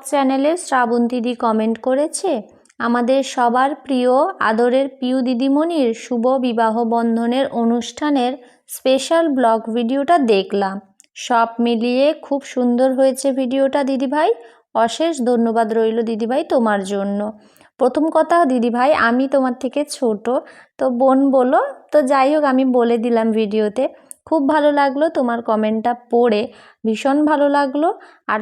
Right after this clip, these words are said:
তুমি এইভাবেই কমেন্ট করতে থাকো, আমার ভীষণ ভালো লাগবে। তো সবাই পাশে থাকো এইভাবেই। খুব ভালো লাগলো তোমাদের সবার এত সুন্দর সুন্দর কমেন্ট পড়ে। এরপরে আর কে কন্টাই অফিসিয়াল চ্যানেল থেকে রামপ্রসাদ দা কমেন্ট করেছে, "এইটা,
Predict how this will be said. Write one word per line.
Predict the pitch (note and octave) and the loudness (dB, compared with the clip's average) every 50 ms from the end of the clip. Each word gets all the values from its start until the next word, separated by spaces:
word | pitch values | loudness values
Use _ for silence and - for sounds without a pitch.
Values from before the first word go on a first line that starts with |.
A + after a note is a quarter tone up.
| G#3+ | -2
তুমি | B3+ A#3+ A#3 A#3 | -2 0 0 0
এইভাবেই | - A3 A#3 A#3 A3+ A#3+ B3+ A#3 B3 C#4 C#4+ | 0 0 -2 -2 0 0 0 0 0 -2 -2
কমেন্ট | - B3 A3 A3 A3+ A3+ A#3 A3+ | -2 -2 0 0 0 0 -2 -2
করতে | - A3 A3 G#3+ G#3+ _ B3+ C4 | -2 -2 -4 -4 -4 _ -4 -4
থাকো, | B3+ - C4+ C4+ C4+ C4+ C#4+ | -2 -2 -2 -2 -2 -2 -2
আমার | C#4+ - - A3+ A3 A3+ A#3 | -2 -2 -2 -2 -4 -4 -4
ভীষণ | A3 G#3+ G#3+ G#3 - B3+ B3+ C4 | -4 -4 -6 -6 -4 -4 -2 0
ভালো | C4+ C4+ C4 C4 | 0 0 -2 -2
লাগবে। | C4 C4 B3+ A#3 B3 B3+ E4 A#4+ - - - - - - _ - - - | -2 -2 -2 -2 -2 -2 -2 -2 -4 -10 -20 -20 -20 -20 _ -16 -6 -2
তো | - A#3 B3 A#3+ - | 0 0 -2 -2 -6
সবাই | - - C4+ C4 D4 D#4+ | -4 -2 0 2 2 0
পাশে | - - - A3+ B3 A#3 - D4+ | 0 0 0 0 0 0 -2 -4
থাকো | D4+ - D#4 D4 - - G3+ | -2 -2 -2 -2 0 -2 -2
এইভাবেই। | - B3 B3 B3 A#3 B3+ B3+ A#3 B3 C#4+ D#4 - - _ _ _ - | 0 0 -2 -2 -2 -2 -4 -4 -4 -4 -6 -8 -12 _ _ _ -8
খুব | - D4 D4+ C4+ B3+ | -4 -2 -2 -2 -2
ভালো | B3 C#4 C4 C4+ C#4+ | 0 0 2 2 2
লাগলো | D4 D4 C#4+ C#4 B3+ D4 D4 | 2 2 0 0 0 -2 -2
তোমাদের | D4 - C4+ B3+ B3 A#3+ C4+ C#4 | 0 -2 -2 -2 -2 -2 -2 -4
সবার | C4+ - - A#3+ A#3 A3+ A#3+ A#3+ | -4 -6 -4 -4 -2 -2 -2 -2
এত | - - - - - C#4+ | -2 -2 -4 -4 -4 -6
সুন্দর | C#4+ - - B3+ A#3+ A#3+ A#3+ B3 | -8 -6 -4 -2 -2 -2 -2 -4
সুন্দর | C4 B3+ - C#4+ C4 C4 C4+ C4 | -4 -4 -4 -2 0 0 0 0
কমেন্ট | C4 C4 A#3 G#3+ G#3+ G#3+ A3 A#3 A3+ A3+ - | -2 -4 -4 -4 -2 -2 -2 -4 -4 -4 -4
পড়ে। | A3+ G#3+ G#3+ B3+ D4+ - - _ _ _ _ _ - | -4 -2 -2 -4 -6 -10 -14 _ _ _ _ _ -2
এরপরে | B3+ C4+ C4+ C4+ C#4+ D4 E4 | -2 -2 0 0 2 2 2
আর | - - - A#3+ A#3+ A#3 B3 | 2 2 2 2 2 0 -2
কে | A#3+ A#3+ C#4+ D4 D#4 | -2 -2 -2 -4 -2
কন্টাই | D#4 - B3+ B3 A#3+ A#3 A3+ B3+ B3+ C4 - | -2 -2 0 0 0 0 0 -2 -2 0 0
অফিসিয়াল | - A3 G#3+ A3+ A#3+ A3+ - B3+ B3 B3 A#3+ A#3+ | -2 -2 -2 -2 -4 -4 -4 -4 -2 -2 -2 -2
চ্যানেল | A#3 C4 A#3+ A3+ G#3+ A3 A3 | -2 0 0 0 0 -2 -2
থেকে | - A#3 A#3 - E4 D#4 | -2 -4 -4 -2 -2 -2
রামপ্রসাদ | C#4 A#3 G#3+ G#3 G3+ A#3 G#3+ - - A3+ G#3+ G#3+ | 0 -2 -2 -2 -4 -6 -6 -4 -4 -4 -4 -4
দা | A#3 A#3 | -4 -6
কমেন্ট | A#3 - G#3+ G#3+ A3 A3+ A3+ G#3+ - | -4 -4 -4 -4 -2 -4 -4 -6 -6
করেছে, | - A#3+ A#3+ A#3+ A#3 - D#4 F4 G#4+ - - - _ _ _ - _ _ _ _ _ | -8 -6 -6 -6 -6 -4 -4 -4 -4 -6 -10 -20 _ _ _ -20 _ _ _ _ _
"এইটা, | - A#3 C4 C#4 D4 C4 - G4+ F#4+ E4 C#4+ D4+ | 0 0 2 2 0 0 0 0 2 2 2 0